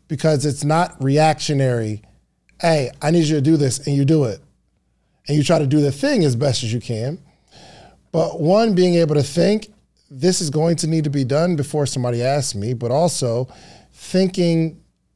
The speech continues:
innovatively. And that's, I, I think if the harder you are to replace, um,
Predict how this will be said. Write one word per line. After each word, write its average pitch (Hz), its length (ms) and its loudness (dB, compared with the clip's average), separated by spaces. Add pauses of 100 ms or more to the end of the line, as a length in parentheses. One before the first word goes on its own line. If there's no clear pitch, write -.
innovatively. 131 800 0 (720)
And 147 180 0
that's, 170 380 0 (380)
I, 143 120 -2
I 151 40 -2
think 220 420 -2 (180)
if - 240 -10 (460)
the 160 100 -4
harder 185 420 0
you 202 280 -2
are 151 400 -2
to 139 680 -4 (240)
replace, 147 1000 -6 (920)
um, 127 600 -4